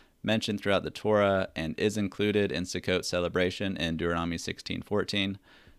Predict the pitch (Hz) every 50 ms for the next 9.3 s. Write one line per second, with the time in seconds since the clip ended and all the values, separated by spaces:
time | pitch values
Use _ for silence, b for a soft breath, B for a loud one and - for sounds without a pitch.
0 | b _ - - - 135 139 135 127 123 - - 117 110 107 - 107 98 95 92
1 | 90 92 92 90 90 90 90 90 73 - 98 98 - - 92 87 85 87 107 107
2 | 107 107 - - 104 98 95 95 95 95 95 92 - b b b b b - -
3 | 110 113 107 107 110 104 104 95 90 87 87 87 87 - 90 85 - 123 113 -
4 | - - 107 104 95 - - 107 107 107 - - - 92 90 85 85 90 87 82
5 | 80 - - 123 123 135 135 127 117 120 120 120 110 b b b b b b _
6 | - 90 90 90 101 107 110 - - - - 110 101 90 85 80 80 80 78 -
7 | - - 87 - - - 104 101 95 90 92 90 - 90 85 87 85 85 87 87
8 | 82 82 - - - 95 87 82 80 78 76 78 80 82 - 107 110 107 87 65
9 | - - - - - -